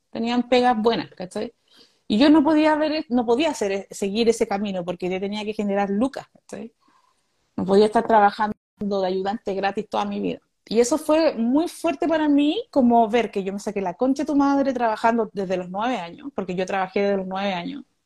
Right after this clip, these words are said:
Mi primer trabajo, y lo digo aquí, y, lo, y, no, y no lo voy a negar, en la confitería de la Pumanque,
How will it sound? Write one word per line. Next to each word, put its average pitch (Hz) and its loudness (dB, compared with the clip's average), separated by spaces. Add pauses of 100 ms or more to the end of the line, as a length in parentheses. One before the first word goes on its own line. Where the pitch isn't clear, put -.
(200)
Mi 196 0
primer 208 4
trabajo, 277 4 (580)
y 233 -2
lo 214 -2
digo 214 0
aquí, 254 -4
y, 247 0
lo, 247 4
y, 233 -4
no, 240 -2
y 220 -4
no 254 0
lo 302 0
voy 320 -2
a 330 -2
negar, 247 -6 (540)
en 208 0
la 202 0
confitería 214 -2
de 302 0
la 294 0
Pumanque, 277 -6